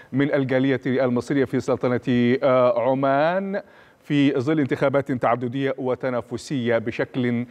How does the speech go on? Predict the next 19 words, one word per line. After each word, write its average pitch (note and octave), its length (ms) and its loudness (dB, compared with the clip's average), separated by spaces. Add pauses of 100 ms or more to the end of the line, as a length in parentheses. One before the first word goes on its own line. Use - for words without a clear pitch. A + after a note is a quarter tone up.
(260)
واضح C#3+ 560 2
لأربعة B2+ 400 -2
مرشحين. C3+ 760 -2
إذن E3 320 0
أشكرك D3 680 0 (340)
من، D3 460 -2
آه، C3+ 200 4
مسقط C3+ 340 -2
بسلطنة C3 480 -4
عمان B2+ 420 0
كنت C3+ 240 -4
معنا. C3 380 0
أحمد C3+ 280 -4
أبو B2+ 120 -4
الفتوح، B2 440 -2 (300)
نائب D3+ 440 0
المنسق C3+ 580 -4 (180)
العام C#3 800 2
لحملة C3 840 -2